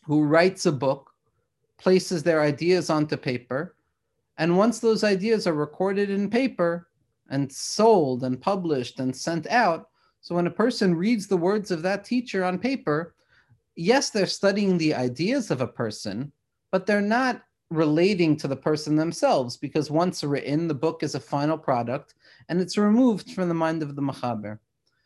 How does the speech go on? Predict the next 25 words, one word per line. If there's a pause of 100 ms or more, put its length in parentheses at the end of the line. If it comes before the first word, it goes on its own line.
(280)
But
there's
another
mahalach
in
Kedusha (960)
that
the
mechaber
themselves,
mechaber
comes
from
the
lashon
of
chaver,
which
is
friend,
and
chibor,
which
is
interconnection,